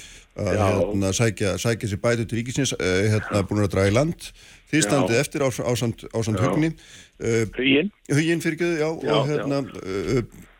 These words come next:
Speaker 1: hvað,
Speaker 2: Hvað
Speaker 1: hvað
Speaker 2: ætlum við
Speaker 1: ætlið þið að gera?
Speaker 2: Já, ég, ég bara get alveg sagt það, ég er nú afskaplega feginn að hafa ekki verið í þessum hópi.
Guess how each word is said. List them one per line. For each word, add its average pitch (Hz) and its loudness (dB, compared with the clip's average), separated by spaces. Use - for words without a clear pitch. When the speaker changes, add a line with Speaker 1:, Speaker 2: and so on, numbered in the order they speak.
Speaker 1:
hvað, 143 4
Speaker 2:
Hvað 123 0
Speaker 1:
hvað - -
Speaker 2:
ætlum 175 4
við 170 6
Speaker 1:
ætlið 170 2
þið 165 4
að 165 -2
gera? 127 2
Speaker 2:
Já, 90 -2
ég, - 2
ég 160 2
bara 185 -2
get 185 -2
alveg 185 0
sagt - -2
það, 143 2
ég 151 2
er 160 0
nú 156 2
afskaplega 156 -2
feginn 151 2
að 131 0
hafa 135 -4
ekki 135 0
verið 117 2
í - 0
þessum 87 -4
hópi. - -4